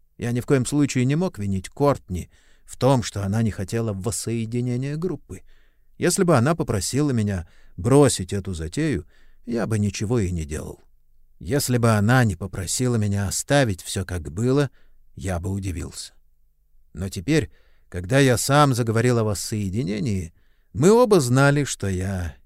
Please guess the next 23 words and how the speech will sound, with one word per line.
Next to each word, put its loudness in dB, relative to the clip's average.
не -4
отступлю. -10
«У 0
тебя 4
есть 4
песни?» — -6
как -2
бы -4
подтвердила -2
Кортни, -2
прежде 0
чем -4
снова -2
погрузиться -6
в -10
сладкие, -4
таинственные -6
сны. -8
Live 2
Wire, 2
Looks 2
That 0
Kill, -4